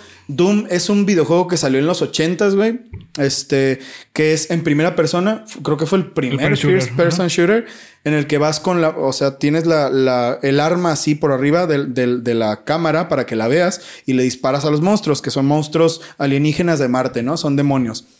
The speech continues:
Speaker 2: Y durante mucho tiempo este juego fue súper, súper, súper criticado y cancelado porque era demoníaco, porque incitaba a la violencia, porque incitaba al odio, porque,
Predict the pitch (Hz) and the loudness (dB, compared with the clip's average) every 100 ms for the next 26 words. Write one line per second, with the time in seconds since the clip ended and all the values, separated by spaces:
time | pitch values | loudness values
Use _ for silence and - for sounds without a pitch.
0 | _ _ _ _ _ _ _ _ _ _ | _ _ _ _ _ _ _ _ _ _
1 | _ _ 170 165 170 170 175 165 - 208 | _ _ 2 4 2 2 0 0 2 2
2 | 190 170 190 165 151 180 170 185 165 180 | 2 2 2 2 0 0 2 0 0 0
3 | 185 - - 220 208 190 180 185 - - | -2 -2 -2 0 0 0 0 -2 -8 -4
4 | - 190 - 156 143 - - 208 165 160 | 0 0 0 0 0 -6 -2 0 2 0
5 | 147 139 139 135 139 - 156 156 175 185 | 0 -2 -2 -2 -4 0 2 2 2 0
6 | 139 143 135 135 131 139 156 151 131 120 | -4 -2 -2 0 2 4 2 0 -4 -6
7 | 127 120 117 117 117 127 175 175 170 165 | -4 -4 -4 -4 -4 -2 0 -2 -2 -2
8 | 160 135 123 127 123 120 110 104 107 113 | -2 -6 -6 -6 -6 -6 -4 -4 -2 0
9 | 151 175 165 151 139 117 117 123 - 104 | 0 -2 -2 -4 -6 -12 -12 -10 -6 -4
10 | 113 151 165 156 160 156 135 127 - 120 | 0 2 2 2 0 -2 -8 -10 -6 -6
11 | 110 | -6